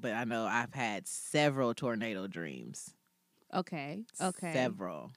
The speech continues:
Speaker 2: I know I've had dreams where I was back at my grandmother's house for a while. It was just a lot of things just taking place in her house, or I'll always end up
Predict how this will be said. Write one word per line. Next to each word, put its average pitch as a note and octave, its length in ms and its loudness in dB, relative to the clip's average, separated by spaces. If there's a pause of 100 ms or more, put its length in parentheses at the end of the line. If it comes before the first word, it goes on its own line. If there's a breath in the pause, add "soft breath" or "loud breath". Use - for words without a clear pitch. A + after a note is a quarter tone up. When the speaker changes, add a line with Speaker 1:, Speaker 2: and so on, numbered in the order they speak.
(360 soft breath)
Speaker 2:
I G#3+ 80 8
know F3+ 360 6
I've G#3 220 4
had F#3+ 240 0
dreams F3 380 2
where F3 140 0
I F3+ 100 0
was E3+ 260 -2
back E3+ 320 -2
at E3+ 100 0
my E3+ 140 -2
grandmother's E3 460 -2
house D#3+ 320 -8
for D#3+ 100 -4
a D3 120 -2
while. D#3 560 -6
It F3 80 0
was E3+ 100 0
just F3+ 200 0
a F3 40 -2
lot D#3+ 260 -2
of D#3+ 100 -6
things D#3 340 0
just - 180 -10
taking D#3+ 320 -6
place D3 340 -8
in D3 60 -2
her D#3+ 140 -4
house, D#3 360 -8
or E3 140 -2
I'll D3 260 -4
always E3+ 460 0
end D#3+ 240 -2
up D#3 180 -8